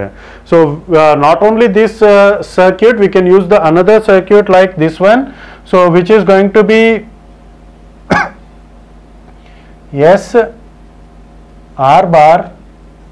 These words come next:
and the other input is, uh,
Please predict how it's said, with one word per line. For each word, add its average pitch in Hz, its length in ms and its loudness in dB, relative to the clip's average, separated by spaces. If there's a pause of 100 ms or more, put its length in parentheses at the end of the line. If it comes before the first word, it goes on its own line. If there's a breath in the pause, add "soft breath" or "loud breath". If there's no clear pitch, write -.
(2250)
and 143 340 -6
the 143 80 -4
other 135 540 -6
input 151 480 -8
is, 151 260 -6
uh, 175 200 -8